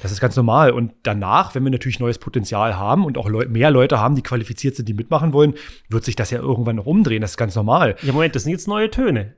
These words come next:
Speaker 2: Weil
Speaker 1: Wieso?
Speaker 2: sie haben, sie haben in den, in der ersten, in den ersten Tagen danach haben sie das aktiv verteidigt und haben quasi gesagt, wir bleiben dabei, weil wir das System gut finden.
Speaker 1: Nee, man, man darf nicht alles in einen Haufen werfen. Man muss differenzieren
Speaker 2: Bitte.
Speaker 1: zwischen der Notwendigkeit,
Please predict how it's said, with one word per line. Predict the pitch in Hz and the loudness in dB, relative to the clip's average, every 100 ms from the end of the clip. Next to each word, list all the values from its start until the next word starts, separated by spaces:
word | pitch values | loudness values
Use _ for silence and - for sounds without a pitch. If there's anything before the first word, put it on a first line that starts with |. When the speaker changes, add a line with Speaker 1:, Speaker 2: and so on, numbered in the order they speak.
| _ | _
Speaker 2:
Weil | 139 | 2
Speaker 1:
Wieso? | 131 | 4
Speaker 2:
sie | 151 | 2
haben, | 117 127 175 175 | 2 0 0 -4
sie | 131 | -4
haben | 127 151 180 | -2 -2 -2
in | 151 | -2
den, | 143 135 | 0 -2
in | 147 | -2
der | 127 127 | -2 -2
ersten, | 147 175 185 180 | -2 -2 -4 -4
in | 135 | -4
den | 147 | -2
ersten | 190 190 | -4 -4
Tagen | 120 135 147 180 | -6 -4 -2 0
danach | 131 113 127 196 | 0 0 -2 -4
haben | 160 | -6
sie | 139 | -8
das | 123 117 | -8 -6
aktiv | - 175 - 208 | -6 -6 -8 -10
verteidigt | 185 - 135 175 - 160 | -10 -6 -4 -4 -6 -8
und | |
haben | 139 156 | -8 -8
quasi | - 147 147 | -10 -10 -8
gesagt, | 131 113 123 175 131 | -6 -2 -2 -4 -6
wir | 139 | -2
bleiben | 113 120 220 | 0 0 0
dabei, | 190 170 165 | -2 -2 -2
weil | 156 | -2
wir | 147 | -4
das | 151 | -6
System | 151 - 156 | -8 -4 -2
gut | 147 190 | -2 -4
finden. | - 110 - 90 | -2 -4 -6 -8
Speaker 1:
Nee, | 113 113 170 - | -2 0 0 0
man, | 123 139 139 135 - | -4 -4 -10 -16 -16
man | 139 139 139 | -4 -2 0
darf | 123 - | 0 -2
nicht | 185 | -6
alles | 165 156 | -8 -8
in | 160 | -6
einen | 143 107 | -4 -4
Haufen | 117 127 | -4 -4
werfen. | 104 101 | -6 -8
Man | 113 113 | -6 -4
muss | 156 | -4
differenzieren | - - 123 107 - 160 247 330 | -6 -6 -4 -4 -2 0 0 -2
Speaker 2:
Bitte. | - 117 90 | -6 -6 -8
Speaker 1:
zwischen | - 143 175 151 | -4 -2 2 2
der | 135 | 4
Notwendigkeit, | 123 113 95 117 185 214 - 220 220 | 2 0 -4 0 2 2 2 4 4